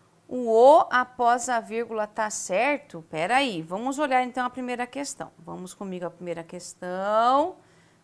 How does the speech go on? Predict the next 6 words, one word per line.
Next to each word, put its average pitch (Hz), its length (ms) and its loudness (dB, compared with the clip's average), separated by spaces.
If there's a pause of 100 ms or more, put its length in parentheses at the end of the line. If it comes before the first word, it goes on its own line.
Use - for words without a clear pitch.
(140)
Peraí. 180 1120 -6 (1080)
Ah, 339 420 6
aqui, 311 300 -4
boa 247 220 4
pergunta, 214 600 -2
ó. 160 160 4